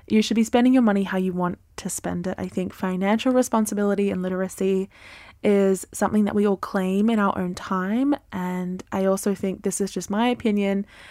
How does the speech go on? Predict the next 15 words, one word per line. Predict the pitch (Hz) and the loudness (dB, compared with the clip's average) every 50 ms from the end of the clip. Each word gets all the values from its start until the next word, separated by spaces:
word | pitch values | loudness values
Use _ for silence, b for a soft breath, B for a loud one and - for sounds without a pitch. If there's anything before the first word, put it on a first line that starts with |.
| B B B B _ | B B B B _
and | 202 190 185 185 185 190 - | -2 0 0 0 -2 -2 -2
my | 190 185 190 180 180 | -2 0 0 2 2
advice | 190 196 185 190 196 196 220 247 254 - - | 0 0 0 2 2 4 4 2 2 -2 -6
for | - - 202 190 185 190 - - | -6 -4 -2 0 0 0 -2 -2
how | - - 202 185 185 180 - - | -4 -6 -4 -2 -2 -2 -4 -4
I | - 185 180 190 196 | -4 -4 -2 -2 -4
choose | - - 240 233 226 220 | -2 0 0 0 0 0
to | - 240 | -2 -6
spend | 220 - 233 226 220 | -4 -2 0 2 2
my | 220 220 220 | 4 4 4
money | 214 214 214 214 208 | 4 4 4 2 2
and | 208 196 190 | 0 0 -2
how | - 190 185 180 | -4 -4 -4 -2
I'm | 190 190 196 | -2 -2 -4
trying | 196 - - 202 202 196 202 202 208 208 | -4 -4 -4 -2 0 0 0 -2 -2 -4